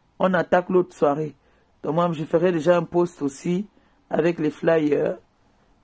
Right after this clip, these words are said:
Et s'il vous plaît, continuez à faire, euh, la promotion maintenant de la soirée de, de juin.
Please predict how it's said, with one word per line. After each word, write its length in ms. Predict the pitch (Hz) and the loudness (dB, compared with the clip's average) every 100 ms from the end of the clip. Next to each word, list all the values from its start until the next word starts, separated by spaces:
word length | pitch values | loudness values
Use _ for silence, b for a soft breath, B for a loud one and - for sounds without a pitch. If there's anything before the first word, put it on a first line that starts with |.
| _ - | _ -4
Et 480 | 151 156 151 143 | -2 0 0 -2
s'il 260 | 143 - 185 | -4 -6 -8
vous 140 | 160 | -6
plaît, 420 | 160 - 160 160 175 b b _ _ _ _ _ | -8 0 2 2 -2 b b _ _ _ _ _
continuez 480 | - 156 147 160 170 | -8 -6 -6 -4 0
à 140 | 151 147 | 0 0
faire, 320 | - 175 165 | 2 0 2
euh, 340 | 151 143 139 135 - _ _ _ _ _ _ _ _ _ _ | 2 2 0 -4 -10 _ _ _ _ _ _ _ _ _ _
la 80 | - | -8
promotion 440 | - 165 160 - | -4 -2 -2 0
maintenant 360 | 190 165 202 165 | -2 -2 -2 -2
de 60 | 156 | 0
la 160 | 147 | 0
soirée 540 | 143 151 147 165 175 175 _ _ _ _ _ | 0 0 2 0 -2 -6 _ _ _ _ _
de, 580 | 139 143 143 135 131 - - 95 _ _ _ _ _ _ _ _ _ _ _ _ _ _ _ _ _ _ _ _ _ - | -6 0 2 2 -2 -8 -14 -20 _ _ _ _ _ _ _ _ _ _ _ _ _ _ _ _ _ _ _ _ _ -12
de 220 | 151 151 | -4 -4
juin. 400 | 143 131 165 | -4 -2 0